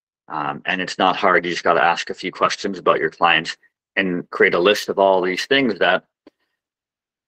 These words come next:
what they need. Where did they go to school? Do they belong to any clubs? Do, you know, you know, if they're a Michigan, Ohio State fan,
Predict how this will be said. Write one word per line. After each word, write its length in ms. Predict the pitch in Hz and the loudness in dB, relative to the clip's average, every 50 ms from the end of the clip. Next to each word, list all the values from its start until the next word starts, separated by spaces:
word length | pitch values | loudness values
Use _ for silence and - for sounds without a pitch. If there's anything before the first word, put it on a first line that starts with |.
| _ _ _ _ _ - | _ _ _ _ _ -2
what 120 | 113 104 | -2 2
they 100 | - 117 | 4 4
need. 300 | 127 160 175 120 101 - | 4 4 4 2 2 4
Where 100 | 98 107 | 4 4
did 140 | 117 127 123 | 4 4 4
they 100 | 135 131 | 4 4
go 120 | 131 135 | 4 4
to 40 | 139 | 2
school? 580 | - - - - 156 175 190 202 - - - - _ _ _ _ _ - | 2 0 -2 -2 0 2 2 2 0 -2 -6 -16 _ _ _ _ _ -4
Do 100 | 104 98 | -2 0
they 120 | 98 104 | 0 0
belong 340 | 101 113 110 113 113 113 120 | 2 2 2 2 2 0 0
to 80 | 120 117 | 0 0
any 140 | 120 123 | -2 -2
clubs? 680 | 120 - - 135 147 139 117 - _ - - - - - _ _ _ _ _ _ _ _ - - - | -6 -6 -2 -2 0 0 -2 -4 _ -14 -16 -16 -16 -18 _ _ _ _ _ _ _ _ -20 -16 -12
Do, 640 | - 95 90 90 87 87 87 87 87 90 87 65 - - _ _ _ _ _ | -10 -8 -6 -4 -4 -4 -2 -2 -2 -2 -4 -6 -8 -14 _ _ _ _ _
you 240 | - - 101 92 90 | -16 -14 -14 -10 -8
know, 220 | 87 87 95 - - _ _ _ _ _ _ _ _ _ _ - | -6 -6 -6 -8 -10 _ _ _ _ _ _ _ _ _ _ -12
you 120 | - 117 104 | -8 -4 -4
know, 100 | 98 - | -2 -2
if 140 | 104 - | 0 2
they're 180 | - 135 135 127 | 2 2 4 4
a 40 | 107 | 2
Michigan, 420 | 113 127 - - 143 120 135 123 | 2 0 2 2 2 2 2 2
Ohio 320 | 110 104 - 120 120 110 104 | 2 0 0 0 0 0 0
State 340 | - - - 127 127 - | -2 -2 -4 -4 -4 -4
fan, 320 | - 160 165 175 247 247 | -2 0 0 0 0 -2